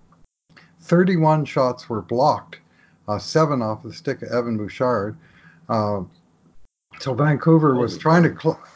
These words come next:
Speaker 1: trying to clog the, uh, the, uh, uh, shooting lanes. Uh,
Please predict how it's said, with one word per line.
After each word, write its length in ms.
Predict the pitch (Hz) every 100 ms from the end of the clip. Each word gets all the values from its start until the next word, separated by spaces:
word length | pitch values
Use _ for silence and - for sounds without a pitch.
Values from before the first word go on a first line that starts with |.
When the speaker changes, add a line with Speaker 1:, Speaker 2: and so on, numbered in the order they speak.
| _ -
Speaker 1:
trying 240 | 151 160
to 60 | 131
clog 500 | - 147 143 135 123
the, 340 | 123 120 120
uh, 200 | 113 104 - _ _ _ _ _ -
the, 340 | 123 117 113
uh, 360 | 107 104 101 98 - _ _ _ _ _ 110
uh, 120 | 104
shooting 400 | - 160 170 151
lanes. 480 | 110 107 113 117 - _ _ _ -
Uh, 380 | 117 110 107